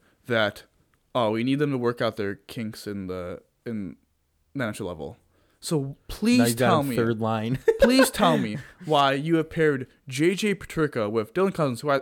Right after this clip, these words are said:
Speaker 1: I like,
Speaker 2: Mm-hmm.
Speaker 1: but he's, you know, he's a young center, and Payne Krebs, who was arguably your worst five-on-five forward last year. Like,
Speaker 2: Mm-hmm.
Speaker 1: please tell me how that makes any sense.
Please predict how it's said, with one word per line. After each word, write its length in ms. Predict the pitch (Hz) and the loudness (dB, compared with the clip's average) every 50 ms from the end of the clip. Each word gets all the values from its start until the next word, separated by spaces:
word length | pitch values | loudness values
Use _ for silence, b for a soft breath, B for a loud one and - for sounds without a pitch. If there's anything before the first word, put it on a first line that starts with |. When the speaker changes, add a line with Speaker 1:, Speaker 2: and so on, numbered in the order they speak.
| - | 0
Speaker 1:
I 120 | - 131 131 | 0 0 2
like, 340 | 127 101 76 87 - - - - | 2 0 -2 -4 -8 -12 -10 -6
Speaker 2:
Mm-hmm. 80 | 147 | 0
Speaker 1:
but 280 | 143 147 143 147 165 - - | 2 2 2 2 0 -4 -8
he's, 220 | 170 180 180 - _ | -8 -8 -8 -8 _
you 60 | - 180 | -6 -4
know, 80 | 185 | -2
he's 120 | 190 190 180 | -2 -2 -2
a 20 | |
young 180 | 175 190 180 170 | -2 -2 -2 -2
center, 360 | 160 - 165 113 90 92 92 b b b b b _ - | -2 -2 -2 -2 -2 -4 -8 b b b b b _ 0
and 260 | 151 151 139 120 - | 0 2 2 0 -2
Payne 280 | - - 185 185 180 160 | -4 -2 0 0 0 0
Krebs, 240 | - 156 127 104 - | 0 0 -2 0 -2
who 80 | 147 | -2
was 80 | 143 135 | -2 -2
arguably 460 | - - 147 180 180 185 165 156 135 | -2 0 0 0 2 0 0 0 0
your 100 | 123 123 127 | 0 -2 -2
worst 300 | 113 120 120 127 - - | 0 0 -2 -2 -2 0
five-on-five 480 | 123 110 104 104 101 - 98 90 92 | 0 0 0 -2 -2 -4 -4 -4 -4
forward 320 | - 95 78 65 53 55 - - | -6 -10 -10 -10 -10 -12 -12 -12
last 260 | - 65 - - - | -12 -12 -12 -12 -14
year. 160 | - 53 - b b b b | -16 -18 -18 b b b b
Like, 100 | 123 - | -4 -2
Speaker 2:
Mm-hmm. 120 | 147 110 | -2 0
Speaker 1:
please 180 | 110 226 240 226 | 2 2 2 4
tell 100 | - 240 | 2 2
me 80 | 208 175 | 2 0
how 180 | 139 101 92 - - | 0 -2 -4 -4 0
that 200 | 117 123 - 95 | 2 2 2 0
makes 200 | 101 101 - - | -2 -8 -10 -12
any 80 | 90 | -12
sense. 280 | 85 - 95 85 90 | -10 -10 -10 -10 -10